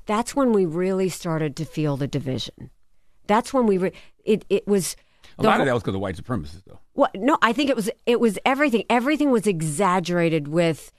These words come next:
Speaker 1: the Obama administration. It became more about gender. It became more about race. It became more about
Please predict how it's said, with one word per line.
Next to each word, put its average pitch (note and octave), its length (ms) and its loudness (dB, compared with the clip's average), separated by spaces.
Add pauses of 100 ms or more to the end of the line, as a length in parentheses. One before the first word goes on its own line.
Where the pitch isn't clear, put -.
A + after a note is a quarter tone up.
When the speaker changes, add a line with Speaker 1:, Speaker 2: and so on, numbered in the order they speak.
(240)
Speaker 1:
the F#3+ 120 2
Obama E3+ 360 2
administration. D3+ 580 -2
It G3 80 2
became G#3+ 380 2
more F#3+ 240 2
about F3 320 -2
gender. D#3+ 380 0
It - 100 -2
became F#3+ 300 2
more F#3 200 2
about F3 320 -2
race. E3+ 300 0
It - 100 -4
became G3+ 300 2
more F#3+ 260 2
about F3+ 340 0